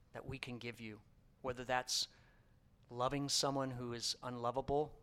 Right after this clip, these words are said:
or giving something that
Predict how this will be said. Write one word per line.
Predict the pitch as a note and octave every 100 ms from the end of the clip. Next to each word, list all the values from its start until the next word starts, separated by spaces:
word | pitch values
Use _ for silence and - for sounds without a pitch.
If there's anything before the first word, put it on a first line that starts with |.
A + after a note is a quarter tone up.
| - - - -
or | B2+ A#2+ A#2 A2+ - - - - - - - - - - - - - - - - - C3
giving | A#2 C#3+ D3+ D#3 D3 C#3+
something | - - C#3 - D#3 D#3 C#3
that | B2 A#2+